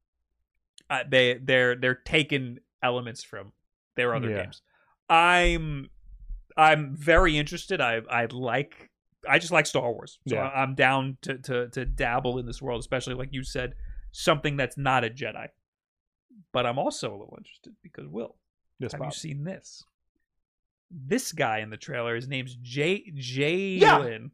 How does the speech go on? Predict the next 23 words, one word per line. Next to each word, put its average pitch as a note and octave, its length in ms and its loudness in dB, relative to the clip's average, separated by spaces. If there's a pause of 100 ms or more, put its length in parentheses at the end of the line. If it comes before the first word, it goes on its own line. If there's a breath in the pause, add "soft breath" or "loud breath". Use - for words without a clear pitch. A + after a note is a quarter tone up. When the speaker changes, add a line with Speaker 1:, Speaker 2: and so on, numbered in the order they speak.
Speaker 2:
Yes. D4+ 340 6 (140)
No. D#4+ 260 8 (240)
No. F4 300 8
Speaker 1:
<laughs> F4+ 100 -2
Speaker 2:
No, F4+ 160 10
that F4 160 8
is D#4+ 160 6
not. D4+ 400 6
That E4+ 180 10
is F4+ 120 4
Kyle D4 320 8
Katarn. C#4 580 6
His E4+ 220 8
name C4 260 8
is C#4+ 80 4
Kyle B3+ 300 8
Katarn. D4 440 6 (120 loud breath)
He C4+ 120 10
looks C4 200 8
exactly C4+ 520 8
like C#4 200 8
Kyle G3+ 300 6
Katarn. - 640 6